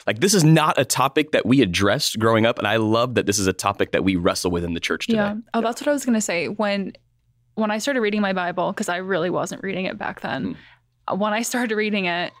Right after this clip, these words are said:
Speaker 2: and the more I aligned myself to Scripture, I realized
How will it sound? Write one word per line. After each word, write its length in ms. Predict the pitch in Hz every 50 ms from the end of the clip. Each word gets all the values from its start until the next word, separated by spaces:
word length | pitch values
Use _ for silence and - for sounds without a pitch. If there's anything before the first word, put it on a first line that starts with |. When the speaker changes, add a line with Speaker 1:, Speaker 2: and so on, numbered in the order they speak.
| - -
Speaker 2:
and 100 | 220 208
the 60 | 208
more 240 | 202 202 196 196 202 208
I 120 | 196 214
aligned 320 | 214 208 196 190 196 196 196
myself 400 | 170 202 - - 196 190 190 -
to 80 | - 202
Scripture, 460 | - - - 196 196 - - 302 311
I 60 | 269
realized 600 | 214 185 196 202 196 202 202 196 196 208 208 -